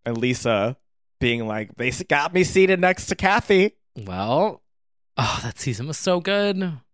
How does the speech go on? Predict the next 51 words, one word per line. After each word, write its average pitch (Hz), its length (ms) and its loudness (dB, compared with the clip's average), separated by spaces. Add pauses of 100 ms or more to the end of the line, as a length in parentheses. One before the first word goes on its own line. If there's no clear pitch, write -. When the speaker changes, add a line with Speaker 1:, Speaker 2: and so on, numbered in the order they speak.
(380)
Speaker 1:
Yeah, 95 280 -12
they're 87 180 -8
really, 95 340 -8 (540)
they're 107 160 -4
Speaker 2:
And 156 80 2
Speaker 1:
riding 113 140 2
Speaker 2:
Crystal 110 280 2
Speaker 1:
high. 139 60 2
Speaker 2:
and 92 80 -2
Sutton 151 380 0
did 127 180 -4
the 123 60 -6
glam 107 340 -2
cam. 185 680 -2 (140)
Speaker 1:
Oh, 151 220 4
did 156 220 -4
they? 143 80 0
Speaker 2:
And 104 140 2
it 117 80 -2
was, 139 140 -4
like, 175 220 -8
kind 156 200 -4
of 156 60 -2
flop, 143 400 0
but, 156 140 0
like, 175 160 4
amazing. 165 500 4
<laughs> - 80 -20 (2000)
Speaker 1:
I 185 220 0
get 220 240 -2
nervous 123 460 2
about 107 240 0
the 113 60 -10
glam 107 340 -4
cam, 101 400 -6
I, 135 160 0
because 165 300 0
I, 156 200 4
I 135 220 2
would 151 140 4
not 135 160 2
be 175 80 4
able 175 120 2
to 156 80 0
do 151 60 4
it 139 40 0
in 131 80 -2
one 120 140 2
take, 92 400 -6
for 107 140 -6
sure. 87 440 -6